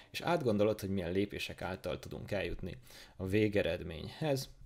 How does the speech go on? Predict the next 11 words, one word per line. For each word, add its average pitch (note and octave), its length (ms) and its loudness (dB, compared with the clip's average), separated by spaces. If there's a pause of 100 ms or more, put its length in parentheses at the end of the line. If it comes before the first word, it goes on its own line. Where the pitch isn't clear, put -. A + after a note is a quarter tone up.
ami D#3+ 200 2
még F#2+ 200 2
segít D3 380 2
itt G2 120 0
nekünk, - 320 -6
hogyha - 280 -8 (200)
ábrát G2+ 520 0
rajzolunk. F#2 680 0 (760)
Haladjunk G2+ 500 6
is - 180 -4
tovább G#2+ 500 4